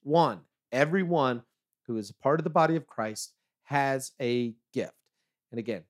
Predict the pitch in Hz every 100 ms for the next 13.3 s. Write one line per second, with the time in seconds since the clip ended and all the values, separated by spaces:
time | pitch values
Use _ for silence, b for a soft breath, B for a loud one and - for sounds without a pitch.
0 | _ 123 123 113 - - 151 123 98 -
1 | _ - 135 147 160 156 - 156 110 -
2 | _ _ _ _ _ - 120 120 - 156
3 | - 160 160 160 156 160 165 170 165 165
4 | 160 175 151 139 135 127 - 120 120 117
5 | _ _ _ _ - 117 120 117 104 -
6 | 147 147 147 - - 143 113 110 107 101
7 | _ _ _ _ _ _ _ - 104 127
8 | 117 113 117 110 - 117 78 - _ _
9 | _ _ _ - - 101 - _ - _
10 | 127 139 117 - 135 135 - - 120 113
11 | - _ _ _ - 131 - 123 - 117
12 | 107 117 110 107 107 101 87 _ _ _
13 | 98 95 92